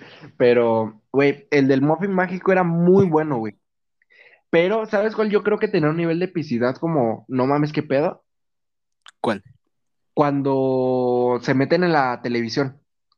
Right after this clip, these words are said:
Speaker 1: Cuando Vicky y, y Timmy Turner se meten en la tele y son, el capítulo o la película se llamaba Cazadores de Canales.
Speaker 2: No me acuerdo, güey.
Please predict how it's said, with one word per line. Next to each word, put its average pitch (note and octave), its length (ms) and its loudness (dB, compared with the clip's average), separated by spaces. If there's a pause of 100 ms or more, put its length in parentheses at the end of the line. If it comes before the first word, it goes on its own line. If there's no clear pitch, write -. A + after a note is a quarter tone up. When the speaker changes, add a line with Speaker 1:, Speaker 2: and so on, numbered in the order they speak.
(140)
Speaker 1:
Cuando A#2 680 0
Vicky A#2+ 1120 0 (640)
y, A#2 380 2
y A2+ 60 -4
Timmy C3+ 220 4
Turner F3+ 540 2 (320)
se C#3 120 0
meten C3 280 2
en E3+ 120 2
la C3 160 0
tele E3+ 400 2 (160)
y C3 160 2
son, C3+ 240 0
el C3+ 260 0
capítulo G3 500 2
o C#3 140 2
la B2+ 160 -2
película C#3 380 -4
se F3 100 -4
llamaba C3 400 -2
Cazadores C3 500 -2
de D3 120 -2
Canales. A2+ 500 -4 (920)
Speaker 2:
No B2 100 -2
me C3 80 0
acuerdo, D#3+ 340 0
güey. F3 220 -2